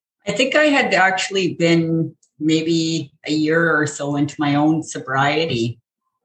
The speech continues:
I feel that throughout my life, there's been a search for answers, trying to understand myself, trying to understand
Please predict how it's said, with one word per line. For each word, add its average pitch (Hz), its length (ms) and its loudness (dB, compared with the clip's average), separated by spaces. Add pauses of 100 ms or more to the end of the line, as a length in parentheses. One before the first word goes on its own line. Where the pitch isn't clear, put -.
(320)
I 156 220 0
feel 175 440 2
that 151 400 2 (580)
throughout 175 420 2
my 175 80 4
life, 135 380 -4
there's 135 240 -6
been 143 160 2
a 143 40 2
search 143 360 -2
for - 260 -6
answers, 139 640 -2
trying 147 300 0
to 143 100 -4
understand 135 640 0
myself, 131 500 -4
trying 160 320 2
to 170 180 -6
understand 143 920 0